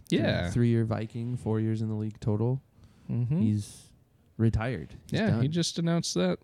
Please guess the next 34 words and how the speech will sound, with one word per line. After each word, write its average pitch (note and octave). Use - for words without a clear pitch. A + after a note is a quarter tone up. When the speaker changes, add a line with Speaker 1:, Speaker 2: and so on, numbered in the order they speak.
Speaker 2:
a -
couple E3+
days E3
ago, F#2
and, F#2
uh, G3
you G#3+
know, B2
he D#3+
wasn't F3
a C3+
big B2+
stats -
guy. G#2+
I A2+
think A2
he G#2+
had, G#2
like, G#2
three A2+
or G#2
four A2+
catches G#2
with -
the G#2
Vikings F#2+
Speaker 1:
Mm. G3
Speaker 2:
total. E2+
Speaker 1:
Mostly C3+
a A#2+
blocking G2+
tight G2
end. F#2
Speaker 2:
Yeah, B3